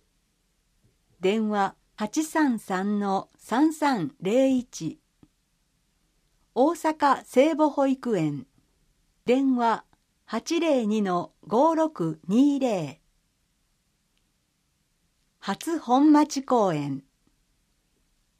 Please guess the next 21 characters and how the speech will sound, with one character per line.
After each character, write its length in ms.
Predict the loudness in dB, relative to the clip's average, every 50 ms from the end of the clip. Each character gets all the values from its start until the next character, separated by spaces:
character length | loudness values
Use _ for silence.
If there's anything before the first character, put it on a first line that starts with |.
| _ 4
二 140 | 4 4 6
十 280 | 2 -2 0 0 0
五 160 | 0 0 2 2
日 440 | 2 0 -2 -6 -8 -8 -8 -8 -8 _ _
金 280 | -2 2 4 6 8 8
曜 280 | 6 6 4 4 2 0
日、 300 | -2 -2 -4 -4 -6 -10 _ _ _ _ _ _ _ _ _ _ _ _ _ _
午 160 | 2 2 2 2
前 240 | 0 0 0 0
十 300 | -2 -2 0 0 2 4
一 240 | 2 2 2 0 -2 -2
時 140 | -4 -4
か 120 | -4 -4 -2
ら 260 | -2 -2 -2 -4 -8 _ _ _ _
十 280 | -2 0 2 4 4
一 240 | 4 2 2 -2 -4
時 160 | -4 -4 -8
三 300 | -8 -6 -4 -2 -2 -2
十 180 | -2 -2 -6 -6 _ _
分。 260 | -6 -4 -4 -4 -6 -10 _ _ _ _ _ _ _ _ _ _ _ _ _ _ _ _ _ _ _ _ _ _ _ _ _ _ _ _ _ _ _ _ _ _
心。 640 | -4 -4 -4 2 2 2 4 4 0 -2 -4 -8